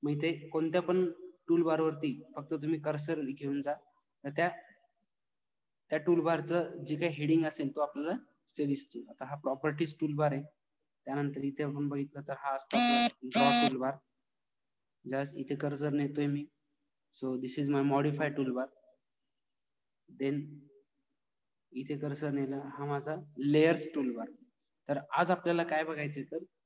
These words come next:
आज आपल्याला properties टूल बार वरती सगळं आप-, आपलं lecture असणार आहे. त्यानंतर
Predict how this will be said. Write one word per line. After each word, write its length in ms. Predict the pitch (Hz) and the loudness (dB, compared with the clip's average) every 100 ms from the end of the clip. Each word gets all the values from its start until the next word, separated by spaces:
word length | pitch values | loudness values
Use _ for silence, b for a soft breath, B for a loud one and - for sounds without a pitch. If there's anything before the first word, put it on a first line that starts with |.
| - | -10
आज 140 | 147 151 | -4 -4
आपल्याला 280 | 147 147 | -2 -2
properties 640 | 156 156 156 180 170 175 190 180 | 0 0 0 2 6 4 6 2
टूल 140 | 170 | 4
बार 140 | 170 | 4
वरती 500 | 160 160 175 220 - _ _ _ - | 4 2 0 -2 -4 _ _ _ -2
सगळं 200 | 151 156 | 4 4
आप-, 340 | 143 147 151 - - | 6 2 0 -14 -8
आपलं 240 | - 156 | -2 2
lecture 340 | 151 147 151 147 | 2 0 0 0
असणार 320 | 147 147 139 | 0 -2 -2
आहे. 120 | 165 - _ _ - | -4 -8 _ _ 0
त्यानंतर 460 | 143 151 156 170 | 2 4 2 -2